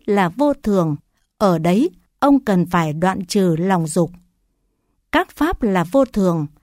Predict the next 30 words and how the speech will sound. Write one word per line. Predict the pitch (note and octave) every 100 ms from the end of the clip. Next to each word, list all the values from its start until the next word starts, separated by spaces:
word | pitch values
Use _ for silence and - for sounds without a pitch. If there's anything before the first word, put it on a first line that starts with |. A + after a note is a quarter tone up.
| _ _
Ở | - F#3+ D3+
đấy, | E3+ G#3+ F4+ - _
ông | - D4 C#4
cần | G#3 F3+
phải | F3+ D#3+
đoạn | D3+ F#3+ -
trừ | F3 G3+ F3+
lòng | E3 F#3 E3+
dục. | D3+ F3+ E3 - _ _ _ _ _ _
Ý | - A#3 C#4+
thức | - F#4 - _
là | - F#3+ F#3
vô | A3 C#4+
thường. | C#4 F#3+ E3+ C#3+ - _ _ _
Ở | G3 E3+
đấy, | D#3 F3+ D4 - _ _
ông | C#4+ C4+
cần | A3 F#3+ F3
phải | F3+ D3+
đoạn | F#3 F#3+
trừ | F3 F#3+ F3
lòng | D#3 F#3 E3+
dục. | D#3 F3 F3 - _ _ _ _ _ _
Ý | - A3+
xúc | E4+ - F#4 -
là | F#3 E3+
vô | A3 C#4
thường. | C4 F#3 E3 C3+ _ _ _ _
Ở | - F#3
đấy, | D#3 F3 A#3